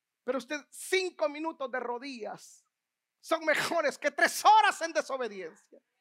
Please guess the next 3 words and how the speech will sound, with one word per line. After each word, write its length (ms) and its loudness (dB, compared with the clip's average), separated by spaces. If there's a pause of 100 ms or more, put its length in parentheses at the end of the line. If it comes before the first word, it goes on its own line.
(1900)
¿Sí 120 -2
me 80 2
explico? 600 -2